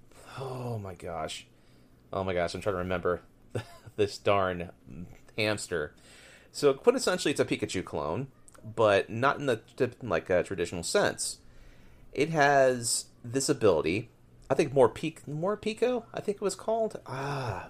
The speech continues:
my gosh. <laughs> So basically,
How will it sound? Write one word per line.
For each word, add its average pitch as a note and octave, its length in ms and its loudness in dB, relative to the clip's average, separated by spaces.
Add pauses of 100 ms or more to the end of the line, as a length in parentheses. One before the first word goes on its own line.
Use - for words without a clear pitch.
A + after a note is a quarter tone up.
(120)
my G2+ 100 -2
gosh. E2+ 440 0 (560)
<laughs> D3+ 40 4 (360)
So D#3+ 200 4
basically, F3 720 6